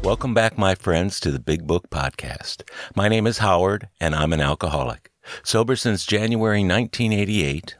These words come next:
one day at a time. In this episode, the twenty-eighth and twenty-ninth stories from the personal stories section of the first edition of Alcoholics Anonymous,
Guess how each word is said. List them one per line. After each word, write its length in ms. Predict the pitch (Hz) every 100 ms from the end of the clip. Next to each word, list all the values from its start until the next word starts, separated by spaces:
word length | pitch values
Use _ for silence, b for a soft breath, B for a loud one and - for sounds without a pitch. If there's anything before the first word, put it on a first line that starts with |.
| _
one 380 | 123 120 71 80
day 220 | 67 67
at 80 | 69
a 80 |
time. 460 | 73 69 57 55 - _ B B B B B
In 100 | -
this 220 | 110 156 160
episode, 720 | 139 123 - 107 95 87 82 b b -
the 80 | 98
twenty-eighth 680 | - 127 147 95 107 - -
and 180 | 101 101
twenty-ninth 600 | - 104 123 85 90 95
stories 520 | - 85 69 64 67
from 200 | - 85
the 80 | 80
personal 460 | - 101 - 107 92
stories 460 | - 90 85 85
section 540 | - 85 69 - 64 - B B B -
of 140 | 90
the 80 | 90
first 320 | - 120 -
edition 360 | 123 85 - 104
of 100 | 76
Alcoholics 580 | 73 - 76 80 -
Anonymous, 580 | 90 76 67 67 73 -